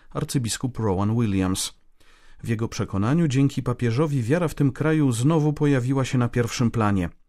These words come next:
Benedykt szesnasty pomógł Brytyjczykom zrozumieć, że pokaźna liczba całkiem zwyczajnych ludzi w tym kraju wierzy w Boga i w sakramentalne życie Kościoła,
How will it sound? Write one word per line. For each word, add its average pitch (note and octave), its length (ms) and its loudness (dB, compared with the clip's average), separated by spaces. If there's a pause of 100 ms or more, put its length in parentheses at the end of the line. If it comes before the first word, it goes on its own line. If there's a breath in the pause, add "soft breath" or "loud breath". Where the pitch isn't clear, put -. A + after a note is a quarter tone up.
(380)
Benedykt G2+ 460 -4
szesnasty D3+ 540 -4
pomógł C#3+ 520 0
Brytyjczykom A#2 720 0
zrozumieć, A#2 580 0 (360 soft breath)
że B2+ 240 0
pokaźna C#3+ 540 0
liczba C#3 380 -2
całkiem D3 400 0
zwyczajnych A#2+ 580 0
ludzi D3+ 260 -2
w - 80 -6
tym C3 160 0
kraju A#2 420 0 (160)
wierzy C3 380 0
w G#2+ 120 -4
Boga D3 440 0
i D#3 100 -4
w - 60 -8
sakramentalne B2+ 800 0
życie A#2 260 -4
Kościoła, B2 540 -2